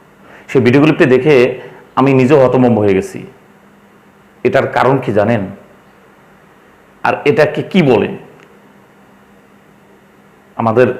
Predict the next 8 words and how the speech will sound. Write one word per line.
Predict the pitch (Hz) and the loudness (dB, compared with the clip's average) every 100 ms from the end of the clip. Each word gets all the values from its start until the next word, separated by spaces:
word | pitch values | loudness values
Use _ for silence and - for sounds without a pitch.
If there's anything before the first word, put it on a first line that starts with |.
| 104 | -4
গ্রাম্য | 107 120 123 | 0 2 0
ভাষায় | 110 120 110 | 0 -2 -2
একটা | - - | -2 -6
কথা | 104 104 | -6 -6
আছে, | 101 - 107 | -6 -8 -4
আমাদের | 110 113 - - - - - - 113 | -2 -2 -4 -16 -20 -20 -20 -14 -8
ভাষা | 107 113 117 104 - - - - - _ _ - 117 | -6 0 2 2 -2 -8 -20 -20 -20 _ _ -6 -2
মুখে | 120 131 | 0 2